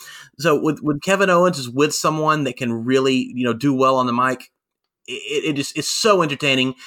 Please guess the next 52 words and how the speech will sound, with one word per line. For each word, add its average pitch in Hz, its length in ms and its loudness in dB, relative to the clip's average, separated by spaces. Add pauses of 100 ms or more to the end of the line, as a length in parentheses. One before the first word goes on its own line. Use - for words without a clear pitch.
(160)
And 147 100 -2
Samoa 175 280 2
Joe 165 240 2
is 143 80 0
also 135 380 0
so 117 220 -2
good. 113 400 0
So 113 260 -4
I 127 100 0
love 131 200 2
this. 127 300 -6 (1400)
Um, 156 220 -2
we 185 60 0
come 240 140 2
back 233 160 2
from, 202 240 -2
we 170 80 -2
go 233 80 2
to 220 60 2
the 196 60 2
break, 175 220 2
we 151 60 -6
come 175 200 0
back. 156 300 0 (480)
Charlie 214 200 4
talks 190 300 0
to 143 60 -10
Seth 156 280 -2
Rollins 147 300 2
and 139 80 -4
Authors 127 260 -4
of - 100 -20
Pain 170 400 -2 (460)
and 135 140 -4
says, 131 320 -2
you 127 80 -4
know, 127 140 0
"What 175 320 -2
do 185 60 2
you 175 60 2
think 175 220 -2
of 151 60 -4
this 147 160 -4
challenge 151 400 2
and 139 100 0
this 131 100 -4
surprise 139 360 0
mystery 156 260 -2
partner?" 143 560 0 (260)
And 156 140 -2
Rollins 170 400 4
says, 170 320 2